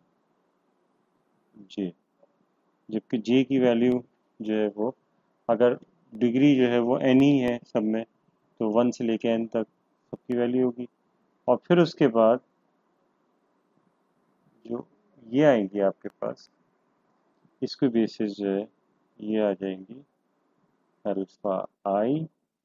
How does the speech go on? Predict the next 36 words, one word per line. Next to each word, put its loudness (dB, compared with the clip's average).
बीटा 0
जे। -2
तो -12
अल्फा 6
आई 6
और -2
बीटा -2
जे -2
ये 4
आपने 0
इसके -20
ले -20
लिया। -20
अब 0
देखिए, 6
इसको 4
प्रूव -2
करने 6
के -8
लिए 6
जो 2
है 2
वो 4
हम 6
जा 6
रहे 4
हैं। -2
तो 2
किस -2
तरीके 4
से 4
इसका 2
प्रूव 2
करेंगे, 6
तो 2
हमने 2